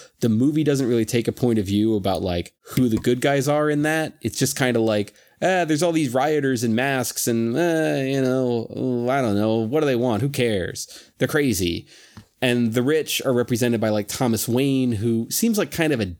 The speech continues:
dick, but not a monster. Um, so it doesn't really work as a class struggle movie. And it doesn't really, it kind of maybe works as just, like, a character study of, like, oh, this guy, and he's just looking for identity.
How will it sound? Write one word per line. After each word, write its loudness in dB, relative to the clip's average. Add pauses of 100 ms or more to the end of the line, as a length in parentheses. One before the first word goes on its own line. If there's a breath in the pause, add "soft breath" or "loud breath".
dick, -2
but -2
not 0
a 0
monster. -2 (120)
Um, -2 (100)
so 0
it -2
doesn't 2
really 2
work 0
as -2
a -6
class -2
struggle 0
movie. 0 (120)
And 2
it 0
doesn't 2
really, 0 (160)
it -6
kind 2
of 0
maybe 2
works 0
as 0
just, 0
like, -4
a -4
character 0
study 2
of, 0
like, 0
oh, 0
this 0
guy, 0
and 2
he's 0
just -2
looking 2
for 0
identity. 0